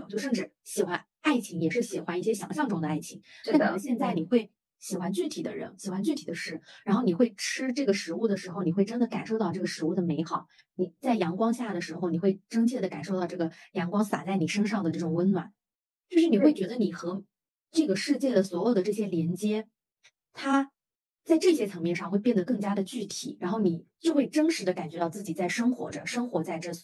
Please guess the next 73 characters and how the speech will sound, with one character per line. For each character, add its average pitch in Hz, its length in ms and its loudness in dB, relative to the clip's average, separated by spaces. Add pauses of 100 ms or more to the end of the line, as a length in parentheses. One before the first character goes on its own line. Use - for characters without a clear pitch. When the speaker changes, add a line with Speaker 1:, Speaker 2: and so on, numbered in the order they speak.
Speaker 1:
这 196 120 -6
个 180 80 -4
环 170 240 -6
境 214 160 -2
当 170 200 -4
中， 170 180 -6 (160)
也 175 100 -2
在 214 120 0
爱 269 200 0
一 190 80 -2
些 190 180 -4
非 233 100 -6
常 196 120 0
具 269 160 -4
体 - 140 -8
的 - 80 -8
事 - 140 -10
情。 196 180 -16 (240)
呃， 196 140 4
包 240 160 2
括 247 80 4
像 202 260 -4
悉 202 140 -10
达 190 140 -2
多 214 180 0
那 220 100 2
本 170 140 -2
书， 190 320 -2 (240)
就 214 100 0
悉 190 100 -2
达 208 160 -2
多 208 220 4
他 202 300 -2 (240)
最 202 180 0
后 175 220 -4
也 160 120 0
是， 175 260 -4
Speaker 2:
嗯。 170 80 -10 (200)
Speaker 1:
他 202 160 -6
经 220 220 -4
历 220 100 4
了 175 220 0
就 175 160 -10
是 170 60 -10
所 180 200 2
有 196 60 6
的 175 80 2
这 170 120 -8
种 151 240 -8 (100)
人 170 180 0
生 214 120 -4
的 190 120 4
历 208 160 0
练、 202 200 -2
体 - 200 -10
验 185 160 2
之 180 100 -2
后， 180 160 -6
他 185 120 -6
顿 214 220 0
悟 196 80 -2
了 180 60 -2
以 160 120 -8
后， 180 120 -4
他 208 100 -4
再 208 160 -2
看 208 200 -6
这 180 80 -6
个 185 60 -2
现 202 140 -4
实 175 120 -6
世 175 160 -8
界， 170 180 -4